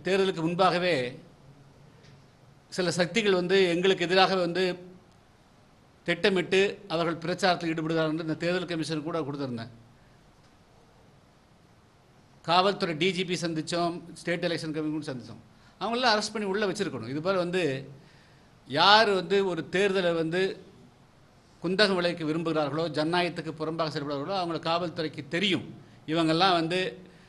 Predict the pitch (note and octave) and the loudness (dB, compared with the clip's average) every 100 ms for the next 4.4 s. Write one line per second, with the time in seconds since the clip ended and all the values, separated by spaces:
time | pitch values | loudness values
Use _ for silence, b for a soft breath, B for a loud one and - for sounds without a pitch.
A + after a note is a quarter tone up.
0 | B - F3 F3 F#3 F3+ D3+ C#3 C#3+ - | B -2 0 2 2 2 2 -2 -6 -12
1 | C#3 C3+ B2+ B2 A#2 D3+ C#3 C3 B2+ B2+ | -6 -4 -4 -6 -4 -4 -2 -4 -6 -8
2 | - F3+ F#3 F3+ D#3+ E3 D3+ E3 F3+ F3+ | -6 -4 -2 -2 -2 0 0 2 2 0
3 | F3 F3 D3+ E3 E3 D#3+ D3+ C#3+ D3 C#3 | -4 -6 -2 2 0 0 -6 -6 -8 -8
4 | C3+ B2 G#2+ | -8 -8 -12